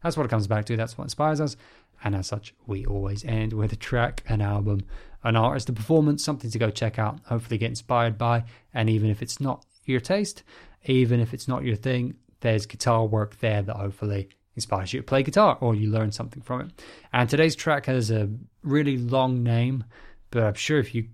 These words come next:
Google part of it, it will come up. So today's track is by The Prize Fighter Inferno. It's a track with really nice layering of acoustic guitars, nice, simply structured track.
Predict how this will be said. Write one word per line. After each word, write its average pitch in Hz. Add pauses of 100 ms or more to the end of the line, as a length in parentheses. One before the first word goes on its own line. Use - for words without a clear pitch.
(100)
Google 117
part 120
of 101
it, 98
it 117
will 107
come 104
up. 107 (280)
So -
today's 135
track -
is 110
by 107
The 104
Prize 117
Fighter 110
Inferno. 131 (440)
It's 123
a 131
track 131
with 113 (140)
really 120
nice 110 (320)
layering 123
of 104
acoustic 135
guitars, 123 (380)
nice, 143
simply 135
structured 120
track. 117